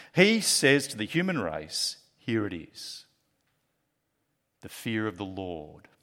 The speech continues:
that is wisdom. To shun evil is understanding."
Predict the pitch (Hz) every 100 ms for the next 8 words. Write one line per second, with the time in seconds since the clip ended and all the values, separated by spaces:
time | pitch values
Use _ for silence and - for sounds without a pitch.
0 | _ _ _ _ _ _ _ - _ _
1 | - 101 92 92 87 90 85 - - -
2 | _ _ _ _ _ _ _ _ _ _
3 | _ - - 135 135 120 110 - - -
4 | - _ _ _ _ _ _ _ - 107
5 | 90 92 85 - 80 76 65 -